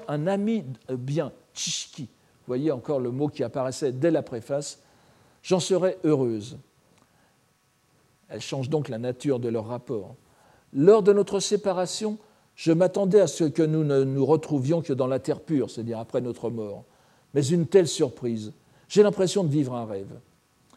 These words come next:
Cela dit entre les sanglots. L'allégresse de la voir entrer en religion, et c'est là qu'on voit une certaine lâcheté virile, n'est-ce pas ? L'allégresse de la voir entrer en religion, la voix, la joie de savoir qu'elle ne m'en voulait point,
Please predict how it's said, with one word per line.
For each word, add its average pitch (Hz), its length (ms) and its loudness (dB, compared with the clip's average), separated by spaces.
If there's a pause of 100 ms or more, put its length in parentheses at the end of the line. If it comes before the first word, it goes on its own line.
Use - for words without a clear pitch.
(360)
Cela 190 400 6
dit 185 220 6
entre 147 240 0
les 127 80 -2
sanglots. 107 420 -8 (1000)
L'allégresse 208 580 6
de 185 60 6
la 175 140 10
voir 165 200 4
entrer 175 300 2
en 151 100 2
religion, 127 540 0 (800)
et - 60 -12
c'est 123 180 -8
là 127 140 -2
qu'on 120 160 -14
voit 117 200 -6
une 113 80 -10
certaine 123 520 -8
lâcheté 120 380 -8
virile, 123 500 -2
n'est-ce 107 200 -10
pas ? 110 120 -10 (460)
L'allégresse 202 520 6
de 165 80 2
la 165 120 6
voir 170 180 4
entrer 180 300 2
en 160 100 4
religion, 131 560 -2 (520)
la 185 180 6
voix, 226 440 2
la 175 140 4
joie 226 360 2
de 196 100 2
savoir 185 520 4
qu'elle 160 140 2
ne 147 100 0
m'en 147 160 2
voulait 151 300 6
point, 139 380 -4